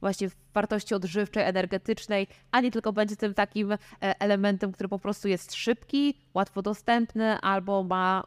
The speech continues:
ukoić nasze jakieś takie, e, emocje. Więc to warto wszystko razem połączyć. No i właśnie trzeba pamiętać, że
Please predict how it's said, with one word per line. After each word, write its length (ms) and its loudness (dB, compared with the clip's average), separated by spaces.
ukoić 540 0
nasze 180 -2
jakieś 240 -4
takie, 280 -2
e, 440 -2
emocje. 560 0
Więc 200 -6
to 340 2
warto 300 0
wszystko 260 -8
razem 260 0
połączyć. 560 -2
No 80 4
i 40 2
właśnie 200 -2
trzeba 140 2
pamiętać, 440 0
że 300 0